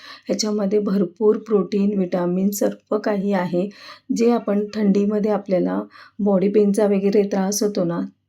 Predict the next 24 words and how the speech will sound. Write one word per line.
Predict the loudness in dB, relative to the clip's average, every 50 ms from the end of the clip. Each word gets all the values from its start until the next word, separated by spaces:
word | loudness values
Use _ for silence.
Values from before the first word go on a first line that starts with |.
| _ _ -8
त्याम-, | -8 -6 -6 -6 -6 -6 -6 -6 -8 -10 -14 _ -8 -6 -2
जर | 0 0 0
हे | 2 0 0 0
तुम्ही | 0 0 0 0 0
लाडू | 0 0 0 0 -2 -2
खाल्ले, | -2 -2 -2 0 -2 -2 -4 -4 -8 -16 -20 -20 -20 _
सकाळची | -6 -6 -4 -2 -2 -2 -2 -2 -2 0
सुरुवात | 2 0 0 0 0 -2 -2 -2 -4 -6 -10 -10
अगदी | -8 -8 -8 -6 -4 -2
तुम्ही | 0 2 2 2 2
ह्या | 2 2 2
लाडूपासून | 0 0 0 -2 -2 -2 -4 -4 -4 -4 -4
सुरुवात | -2 -2 -2 0 0 0 -2 -2 0
केली | 0 2 2 4 2
ना, | 2 0 -2 -6 -8 -12 _ -20 -20 -20 _ _ _ -12
तर | -10 -8 -6 -6
अगदी | -6 -4 -6 -8 -8 -10 _ -2 -2 -2
दिवसभर | 0 0 2 2 2 2 0 0 0 -2 -2 -2 -2 -2 -2
तुम्ही | -2 0 0 0 -2 -4 -6 -12 -18 -20 -20 -20 _ _ -4
फुल्ली | -2 0 0 0 2 2 2
एनर्जेटिक | 2 2 2 0 0 0 -2 -2 -2 -2 -2 -2 -4 -4 -4 -4
आणि | -4 -2 -2 -2 -4
कुठलंही | -6 -6 -8 -6 -4 -2 -2 -2 -2 0 -2 -2
दुखणं | 0 0 -2 -2 -2 -2 -2 -2 -2